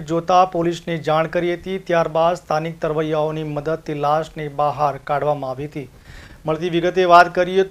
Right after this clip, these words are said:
તો, પાટણ તાલુકાના બાલીસણાથી બબાસણા ગામ તરફની સુજલામ સુફલામ કેનાલમાં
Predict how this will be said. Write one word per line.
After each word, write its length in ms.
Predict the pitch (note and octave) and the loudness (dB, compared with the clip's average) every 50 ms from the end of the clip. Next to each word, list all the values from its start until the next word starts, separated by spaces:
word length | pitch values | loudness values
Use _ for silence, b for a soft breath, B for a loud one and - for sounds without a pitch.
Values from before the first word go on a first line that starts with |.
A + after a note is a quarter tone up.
| F#3+ | 0
તો, 80 | F#3 F#3 | 0 2
પાટણ 420 | F3 F#3 E3 D#3+ F3 F#3 F#3 E3+ F3+ | 4 6 6 6 6 2 2 4 4
તાલુકાના 520 | E3+ E3+ E3+ E3+ E3+ E3+ E3 E3 E3+ E3 D#3+ D#3 | 4 4 2 2 2 2 2 4 2 0 2 2
બાલીસણાથી 720 | D#3 D#3 E3 F3 E3 - E3 E3 E3 E3 E3 F3 E3 D3+ D3+ | 2 2 2 0 -4 -4 -2 -2 -2 -2 -2 -6 -6 -6 -4
બબાસણા 500 | D3 E3 E3+ E3+ D#3 - - E3 E3+ D#3 D3+ D3+ | 0 0 0 0 -2 -4 -4 -4 -2 0 2 0
ગામ 240 | D#3 D#3 D#3 D3+ - | 0 0 -2 -4 -6
તરફની 460 | D#3+ D3+ D#3 D3+ D#3 D#3+ D#3+ E3 F3 E3+ - - | -4 -2 -2 -4 -4 -8 -10 -10 -10 -10 -10 -10
સુજલામ 540 | - D3+ C#3+ D3+ D#3 E3+ F3 F3+ F3+ F3+ E3+ - | -10 -8 -8 -2 0 2 2 2 2 -2 -6 -6
સુફલામ 480 | F3 D#3+ E3 E3+ F3 F#3 F#3 F3+ E3 - D#3 | -6 -6 -2 2 4 4 4 4 2 -2 -2
કેનાલમાં 500 | D3 D3+ D#3 E3 F3+ E3 B2+ B B | 0 0 0 2 2 2 2 B B